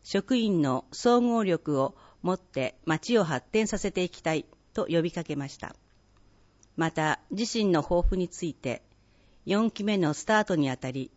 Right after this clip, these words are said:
引き続き町政を担うことへの責任の重さを感じている。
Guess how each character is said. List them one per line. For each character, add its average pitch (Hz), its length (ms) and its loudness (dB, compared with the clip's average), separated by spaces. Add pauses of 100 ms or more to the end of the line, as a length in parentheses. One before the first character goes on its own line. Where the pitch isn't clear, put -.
(400)
引 - 240 -4
き - 0 -
続 196 280 -2
き 190 340 -2
町 254 160 6
政 170 360 2
を 151 80 2
担 185 300 2
う 175 60 -2
こ 156 100 -4
と 165 140 -2
へ 147 120 0
の 131 260 -2 (100)
責 180 340 -4
任 226 240 2
の 202 100 0
重 196 160 0
さ 185 200 0
を 180 60 0
感 165 260 -2
じ 165 140 -6
て 151 120 -6
い 143 140 -4
る。 139 180 -6